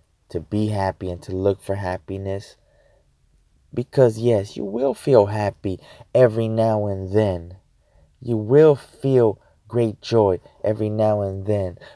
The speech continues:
But we're here to figure out the puzzle. And you'll get enjoyment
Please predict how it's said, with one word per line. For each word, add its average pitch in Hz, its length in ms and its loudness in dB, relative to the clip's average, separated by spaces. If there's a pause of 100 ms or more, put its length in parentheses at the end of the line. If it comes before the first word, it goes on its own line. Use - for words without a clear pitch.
But 101 100 2
we're 135 420 2
here 135 480 0 (240)
to 104 80 -8
figure 120 520 0
out 107 260 0
the - 80 -10 (140)
puzzle. 104 580 0 (800)
And 104 160 -6
you'll 127 160 4
get 135 240 -2
enjoyment 123 800 -2